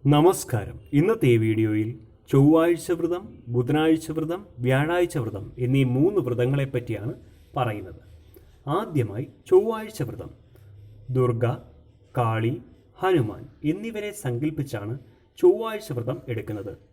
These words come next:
സിന്ദൂരം, രക്തചന്ദനം, മഞ്ഞൾ, ചുവന്ന പൂക്കൾ ഇവയാണ് അന്നേ ദിവസം എടുക്കേണ്ട പൂജാ പുഷ്പങ്ങൾ.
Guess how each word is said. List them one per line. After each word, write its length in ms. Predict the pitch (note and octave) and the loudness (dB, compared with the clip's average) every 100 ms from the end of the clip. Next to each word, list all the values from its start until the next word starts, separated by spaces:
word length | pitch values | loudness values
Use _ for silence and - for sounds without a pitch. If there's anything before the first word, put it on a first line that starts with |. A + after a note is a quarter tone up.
| _ _ _ _ - | _ _ _ _ -4
സിന്ദൂരം, 640 | - B2+ A2+ A2 - - - - _ A#2+ | 0 2 0 -2 -2 -6 -10 -20 _ -8
രക്തചന്ദനം, 840 | A2+ C3+ C3+ C#3 - G#2 G#2 B2+ - - - | -4 -4 -4 -6 -4 -6 -6 -8 -10 -16 -8
മഞ്ഞൾ, 680 | A#2+ A#2 A#2+ C#3 B2+ A2+ - - _ - | -2 0 2 2 2 0 -4 -12 _ -8
ചുവന്ന 360 | G3+ G#3+ A3 | -4 -4 -4
പൂക്കൾ 460 | F3 A#2 A2 G2+ B2+ - _ _ | -2 -2 -2 -8 -12 -16 _ _
ഇവയാണ് 540 | A3 A#3+ C4 C#3 A#2+ C#3 - | -10 -4 -2 0 -2 -4 -4
അന്നേ 340 | C3+ D3 F#3+ F#3+ | 0 2 2 0
ദിവസം 400 | C3+ B2 B2+ A#2+ | 0 -2 -2 -6
എടുക്കേണ്ട 400 | - - G#2 G#2+ - _ _ | -8 -8 -8 -10 -12 _ _
പൂജാ 360 | C#3 D3 C#3 B2+ | 2 4 4 -2
പുഷ്പങ്ങൾ. 540 | - - - G2+ G2 | -4 -8 -8 -10 -12